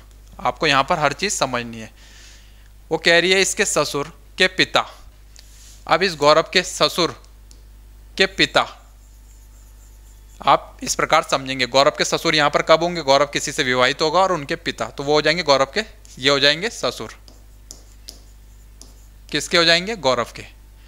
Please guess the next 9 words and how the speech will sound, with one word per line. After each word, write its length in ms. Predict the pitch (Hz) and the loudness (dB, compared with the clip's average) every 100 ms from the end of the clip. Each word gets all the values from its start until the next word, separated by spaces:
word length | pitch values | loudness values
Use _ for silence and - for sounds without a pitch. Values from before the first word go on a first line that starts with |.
| - - | -20 -2
और 200 | 151 160 180 | 0 2 0
उनके 300 | 175 170 185 | 0 2 2
भी 120 | 208 | 0
पिता 300 | - 143 123 - - - - - - - - - - - - - - - - - - | -4 0 0 -2 -18 -20 -20 -20 -20 -20 -20 -20 -20 -20 -20 -20 -20 -20 -20 -20 -14
मेरे 340 | 135 151 175 226 | 0 4 4 4
ससुर 440 | - 139 131 113 | 2 0 -2 -10
हैं, 120 | 110 - - - - - - - - - - - - | -10 -14 -20 -20 -20 -20 -20 -20 -20 -20 -20 -20 -18
यानी 280 | 135 135 160 | 0 0 0
कि 220 | 160 202 | -4 -6